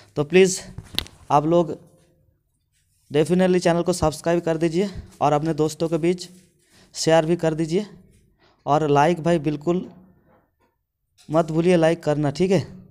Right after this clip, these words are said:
और इस गोल्ड पास वीडियो का हम, अ, टू हंड्रेड लाइक का एम रखते हैं। जी हाँ, टू हंड्रेड लाइक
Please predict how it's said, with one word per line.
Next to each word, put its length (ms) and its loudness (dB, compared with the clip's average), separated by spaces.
और 180 0
इस 300 -4
गोल्ड 240 -2
पास 240 0
वीडियो 220 2
का 180 -2
हम, 380 0
अ, 320 0
टू 120 4
हंड्रेड 380 2
लाइक 260 2
का 100 6
एम 200 2
रखते 300 -4
हैं। 440 -12
जी 160 -2
हाँ, 240 0
टू 120 2
हंड्रेड 360 2
लाइक 280 2